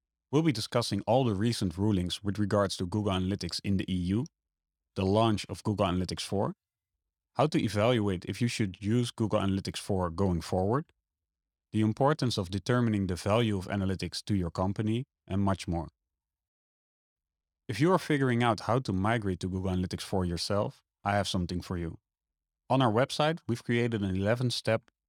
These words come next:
migration guide that walks you through migrating from Universal Analytics to Google Analytics four step by step.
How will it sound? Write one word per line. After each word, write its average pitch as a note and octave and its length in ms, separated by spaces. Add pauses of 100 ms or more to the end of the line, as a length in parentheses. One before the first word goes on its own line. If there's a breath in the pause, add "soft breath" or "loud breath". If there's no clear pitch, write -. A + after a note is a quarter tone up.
(140)
migration G2+ 600
guide A2 320
that - 160
walks G#2+ 280
you A#2 60
through A2 280
migrating G2+ 580
from F2+ 200
Universal G2+ 520
Analytics G2+ 500
to F#2+ 140
Google G#2 260
Analytics F#2 420
four G2+ 380
step - 300
by F#2 180
step. - 260